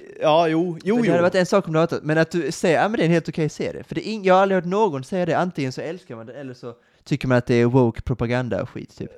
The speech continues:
Speaker 2: Men
Speaker 1: Ja.
Speaker 2: du är verkligen i mitt, i mitt emellan där. Nej, jag tycker det var helt okej.
Speaker 1: Ja, jag tycker,
Speaker 2: Det
Speaker 1: ja.
Speaker 2: är fantastiskt.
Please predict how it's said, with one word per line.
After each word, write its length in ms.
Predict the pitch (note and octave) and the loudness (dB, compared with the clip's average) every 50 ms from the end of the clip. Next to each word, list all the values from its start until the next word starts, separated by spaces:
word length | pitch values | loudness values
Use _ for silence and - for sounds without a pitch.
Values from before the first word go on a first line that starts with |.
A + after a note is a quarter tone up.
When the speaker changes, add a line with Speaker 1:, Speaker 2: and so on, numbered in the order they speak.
| - - - - - - | -20 -20 -20 -20 -12 -6
Speaker 2:
Men 80 | D3 D#3 | 2 4
Speaker 1:
Ja. 80 | F3 | 6
Speaker 2:
du 60 | F#3 | 8
är 40 | F#3+ | 8
verkligen 280 | F#3+ F#3+ F#3+ F#3 F3+ D#3 | 8 8 6 4 -2 -4
i 40 | D#3+ | -4
mitt, 240 | F3 F3+ - - - | -6 -6 -8 -10 -10
i 80 | - E3+ | -8 -4
mitt 260 | F3+ G3 F3+ - - | -2 -2 -2 0 2
emellan 340 | E3 E3 E3+ F3 D3 A#2 C3 | 4 4 4 4 4 2 2
där. 160 | E3 C#3+ A2 | 2 2 2
Nej, 220 | G2 B2+ G#3 E4+ | 0 -2 -4 -4
jag 100 | C#4 G3+ | -6 -8
tycker 80 | - - | -10 -8
det 40 | B2+ | -8
var 60 | C3 | -4
helt 140 | F3 F3 - | -4 -4 -6
okej. 260 | D#3 - - - - _ | -6 -8 -8 -8 -8 _
Speaker 1:
Ja, 160 | - D#3 E3 E3+ | 0 2 4 4
jag 100 | F3+ F3 | 2 0
tycker, 220 | - F3+ - - - | -2 -14 -14 -6 0
Speaker 2:
Det 60 | D#3 | 2
Speaker 1:
ja. 160 | D3+ C#3+ C#3+ | 4 6 4
Speaker 2:
är 80 | C#3 B2+ | 4 2
fantastiskt. 560 | - D#3+ D#3 - G#3+ F3 - - A2 G2+ | 0 -4 -2 0 0 0 0 -2 -4 -4